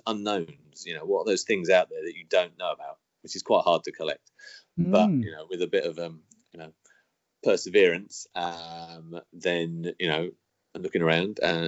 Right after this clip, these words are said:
Speaker 1: it's, it's amazing what you can, what you can find. Um, but I haven't got,
Speaker 2: Yeah.
Speaker 1: you know, a, a,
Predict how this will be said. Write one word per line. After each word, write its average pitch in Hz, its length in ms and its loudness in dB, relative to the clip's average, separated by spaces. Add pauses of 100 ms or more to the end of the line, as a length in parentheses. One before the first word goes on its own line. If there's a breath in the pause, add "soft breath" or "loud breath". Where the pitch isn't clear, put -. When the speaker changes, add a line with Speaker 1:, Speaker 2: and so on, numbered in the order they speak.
Speaker 1:
it's, - 360 -8
it's - 460 -6
amazing 87 380 2
what 87 120 -2
you 82 100 0
can, 82 400 -4
what 98 160 6
you 87 40 -2
can 90 160 -10
find. 80 300 2 (260)
Um, 78 300 -16 (500 soft breath)
but 123 120 10
I 123 40 10
haven't 127 220 6
got, 110 160 10
Speaker 2:
Yeah. 196 60 8
Speaker 1:
you 113 60 6
know, 92 200 8
a, - 180 4
a, 98 100 0